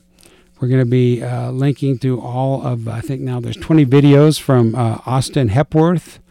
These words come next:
an attorney who is a practical guy, but also an ardent constitutionalist, talking about the law,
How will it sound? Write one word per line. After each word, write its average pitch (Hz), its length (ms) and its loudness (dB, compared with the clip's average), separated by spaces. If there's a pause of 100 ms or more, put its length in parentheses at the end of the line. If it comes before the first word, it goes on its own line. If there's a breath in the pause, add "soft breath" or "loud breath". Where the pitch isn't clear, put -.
(640 soft breath)
an 127 180 -2
attorney 160 480 4
who 139 180 6
is 127 140 2
a 131 60 0
practical 135 560 -2
guy, 127 320 2
but 131 160 0
also 120 360 0
an 120 100 4
ardent 123 480 -4
constitutionalist, 131 1300 -4 (640 soft breath)
talking 123 320 0
about 120 300 0
the 120 160 0
law, 117 580 0